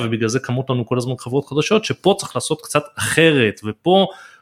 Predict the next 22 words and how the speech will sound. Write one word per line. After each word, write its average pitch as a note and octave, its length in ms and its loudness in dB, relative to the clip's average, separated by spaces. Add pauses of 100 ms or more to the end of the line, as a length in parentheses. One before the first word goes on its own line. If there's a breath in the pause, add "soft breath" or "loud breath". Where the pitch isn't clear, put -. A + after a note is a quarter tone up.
(200 loud breath)
כדי B2+ 200 2
לפתח F3 480 2
את C#3+ 80 0
זה, F3+ 400 4
יש D3 280 2
לו D#3+ 120 6
את C3+ 140 2
א', D#3+ 200 4 (120)
את A#2 120 -6
ב', E3+ 60 2
את C3+ 360 0
ג', F#3 260 4
אבל B2 180 2 (100)
את A2+ 320 -8
ד' E3+ 280 4
שהופך D3+ 400 0
את D3+ 80 0
זה D3 100 4
למשהו C#3 380 2
אחר, D3 320 0
אין F#3 180 4
לו. A#2 160 4